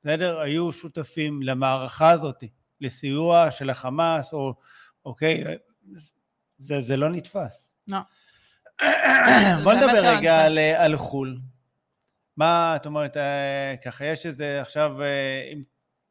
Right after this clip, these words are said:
Speaker 1: נהירה כזאת ללכת להשקיע מעבר לים?
Speaker 2: אין ש-, אין לי שום בעיה להשקיע מעבר לים.
Speaker 1: אוקיי.
Speaker 2: מה, מה הבעיה בלהשקיע גם מעבר
Speaker 1: לא,
Speaker 2: לים?
Speaker 1: לא יודע, את אומרת, אה,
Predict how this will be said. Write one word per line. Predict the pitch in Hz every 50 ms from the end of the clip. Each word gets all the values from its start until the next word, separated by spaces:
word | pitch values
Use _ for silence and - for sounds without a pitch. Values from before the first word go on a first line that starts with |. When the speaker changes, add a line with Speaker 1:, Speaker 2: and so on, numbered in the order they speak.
| _ _ _ _ _ _ _ _ _ _ _ _ _
Speaker 1:
נהירה | 190 165 156 151 147 147 143 143 147 175 185 175
כזאת | - 175 165 139 156 165 160 151 - 165 165 156 151 147 143
ללכת | 139 139 147 160 151 - 147 135 -
להשקיע | 147 131 123 - - - 165 160 156 156 147 143 143 139 135
מעבר | 135 139 143 139 131 139 127 123
לים? | 127 127 127 127 127 127 127 - _ _ _ _ _ _ _ _ _ _ _ _ _ _ _ _ _ _ _ _ _ _ _ _ _ _ _ _ _ _ _ _ _ -
Speaker 2:
אין | 185 190 196
ש-, | 190 - 220
אין | 196 208
לי | 214 214
שום | - 220 220
בעיה | 214 214 214 202 202
להשקיע | 202 196 190 190 - - 196 185
מעבר | 180 185 185 180 185 185
לים. | 180 185 175 170
Speaker 1:
אוקיי. | 156 135 - - 117 117 123
Speaker 2:
מה, | 170 175 180 185 180
מה | 180 185
הבעיה | 185 185 196 185
בלהשקיע | 175 175 175 170 170 - - 190 180 170
גם | 175 170
מעבר | 170 170 233
Speaker 1:
לא, | 269 277 262
Speaker 2:
לים? | 233 -
Speaker 1:
לא | 240
יודע, | 254 254 240 240 214
את | 175 -
אומרת, | 180 175 180 180 180 175 175 -
אה, | 175 165